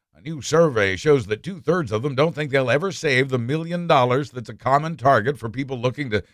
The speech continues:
spend two or three decades in retirement. And the survey <laughs> shows most millennials plan to retire at age fifty-nine.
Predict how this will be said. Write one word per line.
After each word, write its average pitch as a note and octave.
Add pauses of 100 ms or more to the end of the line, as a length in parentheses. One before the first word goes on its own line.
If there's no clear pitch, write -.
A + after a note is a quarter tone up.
(120)
spend C#3
two D#3
or D3
three B2+
decades B2
in A2+
retirement. A2+ (560)
And D#2
the E2
survey A2
<laughs> -
shows B2+
most C3
millennials A2+
plan C3
to A#2
retire A#2+
at A#2+
age A2+
fifty-nine. G#2